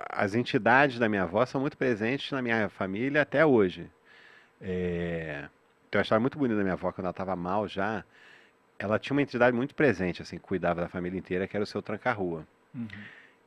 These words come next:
Speaker 1: E, que era quem vinha resolver as demandas todas, quem descia às vezes pra dar esporro, às vezes minha avó incorporava pra dar um esporro. E eu lembro de eu criança, me-, e meus pais, meus pais,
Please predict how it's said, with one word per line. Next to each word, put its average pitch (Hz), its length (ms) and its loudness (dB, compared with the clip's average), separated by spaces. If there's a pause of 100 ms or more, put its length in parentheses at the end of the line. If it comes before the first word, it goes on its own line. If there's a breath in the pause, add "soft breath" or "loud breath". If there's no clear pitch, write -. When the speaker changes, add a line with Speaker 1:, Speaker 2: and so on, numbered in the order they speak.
(200)
Speaker 1:
E, 92 520 -2
que - 160 -6
era 101 140 -2
quem 107 260 -8
vinha 101 320 -6
resolver 110 380 -2
as 110 80 -2
demandas 117 380 -2
todas, 104 280 2
quem 101 120 -6
descia 95 400 -4
às 87 60 -6
vezes 90 120 -10
pra 90 140 -8
dar 87 80 -4
esporro, 92 600 -4
às 107 100 -4
vezes 90 200 -8
minha 90 120 -6
avó 87 100 -8
incorporava 85 520 -6
pra - 100 -8
dar 85 100 -8
um - 40 -10
esporro. 95 720 -8 (460 loud breath)
E 95 100 -6
eu 92 80 0
lembro 92 240 -4
de 90 60 -4
eu 90 80 -2
criança, 92 600 -6
me-, 80 140 -10
e 90 120 -10
meus 95 240 -8
pais, 92 480 -2
meus 80 260 -10
pais, 98 260 0